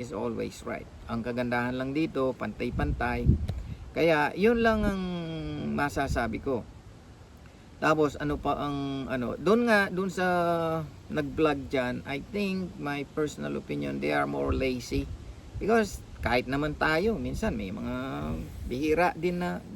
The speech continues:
karamihan sa Pilipino, ma-, masisipag naman. Pero minsan, pag ano, may nag-comment nga dyan, yung mismong Pilipino, ganun din. Sometimes, kasi kung matagal ka na rito, tapos ugali mo, medyo, ano na, eh,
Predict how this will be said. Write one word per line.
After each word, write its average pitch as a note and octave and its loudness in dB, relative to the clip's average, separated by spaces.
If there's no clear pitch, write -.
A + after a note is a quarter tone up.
karamihan F#3+ 0
sa D#3+ -4
Pilipino, C#3+ -2
ma-, A2 -6
masisipag A#2 -6
naman. G#2+ -2
Pero C#3+ 4
minsan, G3+ 2
pag D3+ 0
ano, F#3+ 2
may C3 2
nag-comment D#3 -2
nga D#3+ 0
dyan, D#3+ 2
yung C3+ -2
mismong D3 -4
Pilipino, D#3 0
ganun C#3 2
din. F3+ 2
Sometimes, E3+ 0
kasi D3+ 2
kung D3+ 0
matagal D3 0
ka D#3 0
na D#3 0
rito, D#3+ 2
tapos D3+ 2
ugali C#3+ 6
mo, D3+ 4
medyo, C3+ 6
ano A#2 10
na, C3 4
eh, - 2